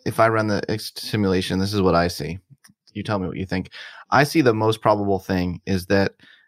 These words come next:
those bodies, uh, that, that whole, the whole vat, you and the vat, it's gonna get lost. And it's go-, it's almost like, you know how we discover dinosaur, like, figments now, you know, we're like, "Oh my God, we found this, like, uh, v-,"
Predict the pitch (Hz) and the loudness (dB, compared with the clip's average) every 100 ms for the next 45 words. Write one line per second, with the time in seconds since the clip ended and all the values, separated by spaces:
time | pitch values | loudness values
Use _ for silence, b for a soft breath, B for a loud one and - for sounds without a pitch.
0 | _ - 120 110 107 104 104 98 90 - | _ 4 4 4 4 4 2 -4 -6 -6
1 | 76 - 104 - 101 101 101 98 95 104 | -6 -2 -4 0 0 2 0 2 2 4
2 | 104 92 101 95 92 104 101 95 92 101 | 2 4 4 2 -2 -2 0 0 0 0
3 | 127 113 98 90 92 87 101 - - b | -2 0 0 2 2 2 -2 -12 -18 b
4 | b b b _ 110 101 98 - 95 - | b b b _ 0 2 2 0 -4 0
5 | 113 - 131 131 120 113 117 117 113 107 | -2 2 2 2 2 0 0 -2 0 -2
6 | - - 104 92 95 107 - 107 104 101 | -4 -4 -2 0 0 -2 -2 0 0 0
7 | 98 101 - - - - 113 117 113 113 | 0 -2 -6 -20 -20 -2 -2 0 -4 -2
8 | 107 107 110 123 - 104 98 107 101 139 | 0 2 0 -6 -4 -2 0 2 4 4
9 | 214 285 349 349 381 - 294 302 320 285 | 6 6 6 8 6 4 4 4 2 0
10 | 277 277 - 262 269 208 226 | 0 0 0 0 0 -2 -2